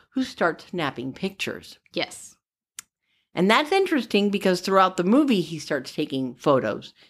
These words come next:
Speaker 1: and starts uncovering all kinds of weird things showing up on,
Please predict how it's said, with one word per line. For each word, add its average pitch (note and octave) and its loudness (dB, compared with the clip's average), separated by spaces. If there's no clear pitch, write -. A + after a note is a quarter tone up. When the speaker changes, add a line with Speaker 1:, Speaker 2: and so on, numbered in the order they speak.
Speaker 1:
and C#3 -4
starts C3 -2
uncovering C3+ -4
all F3 4
kinds D#3 0
of B2+ -4
weird D3+ 2
things C3+ 0
showing C3+ 0
up A#2 2
on, - -4